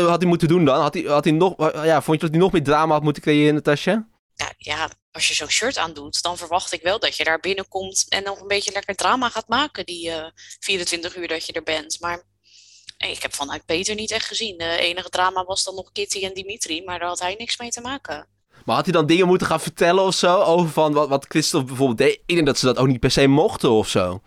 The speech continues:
Speaker 2: Ja, nou, hij had in, op zijn minst boos kunnen zijn over hoe hij weggestemd is en, eh, dat dat was om, eh, een soort Christophe te redden. Ja, ik weet ook niet precies, maar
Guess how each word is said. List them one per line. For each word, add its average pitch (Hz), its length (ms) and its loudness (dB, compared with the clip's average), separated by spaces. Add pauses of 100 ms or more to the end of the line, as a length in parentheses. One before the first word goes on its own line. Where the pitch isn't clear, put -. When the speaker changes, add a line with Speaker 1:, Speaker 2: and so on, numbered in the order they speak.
(340)
Speaker 2:
Ja, 160 300 -6
nou, 151 140 -8
hij 151 100 -2
had 147 200 -4
in, 151 200 -4
op 143 180 -14 (180)
zijn 143 180 -2
minst 135 280 -4
boos 143 260 -2
kunnen 165 240 -8
zijn 170 320 0
over 175 280 -4
hoe 180 180 -8
hij 180 160 0
weggestemd 185 640 -2
is 180 340 -2
en, 175 240 -4
eh, 175 300 -4 (520)
dat 180 160 -4
dat 190 160 -6
was 180 280 -2
om, 175 240 -10
eh, 185 360 -6
een 208 200 -20
soort 190 280 -6
Christophe 214 460 -4
te 180 120 -2
redden. 165 420 -4 (440)
Ja, - 120 -4
ik - 100 -6
weet 208 220 0
ook 214 120 -4
niet 226 140 -8
precies, 180 480 -4
maar 185 340 -6